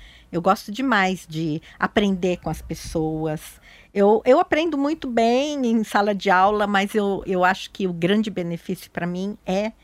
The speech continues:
o relacionamento humano. Então, essa sou eu.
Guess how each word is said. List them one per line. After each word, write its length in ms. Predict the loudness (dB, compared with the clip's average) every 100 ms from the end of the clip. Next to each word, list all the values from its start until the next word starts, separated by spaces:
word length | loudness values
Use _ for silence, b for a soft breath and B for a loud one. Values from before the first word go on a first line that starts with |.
| b b
o 80 | -6
relacionamento 800 | -6 -8 -8 -8 -6 -8 -8 -8
humano. 300 | -6 -6 -10 _ -20 _ _ _ _ _ -8
Então, 320 | -6 -4 -4
essa 180 | -4 -6
sou 220 | -6 -6
eu. 180 | -6